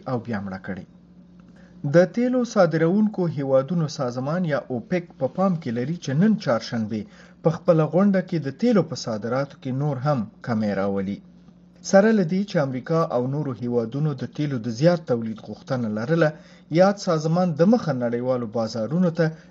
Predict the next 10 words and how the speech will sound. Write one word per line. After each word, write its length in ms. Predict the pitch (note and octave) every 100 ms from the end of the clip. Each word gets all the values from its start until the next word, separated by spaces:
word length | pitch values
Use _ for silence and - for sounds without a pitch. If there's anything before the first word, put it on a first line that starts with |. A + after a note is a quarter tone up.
| -
د 180 | D#3 D#3+
تیلو 240 | A3 E3+
صادرات 560 | - C3 G#2+ B2 B2 -
محدود 360 | A2+ G#2 - A#2
ساتلي 440 | - G2 - G#2 G#2
دي. 160 | G#2+ - - - - -
د 100 | E3 E3
اوپیک 320 | D#3+ F#3+ F#3
سازمان 460 | - D3 D#3 F3+
د 100 | G#3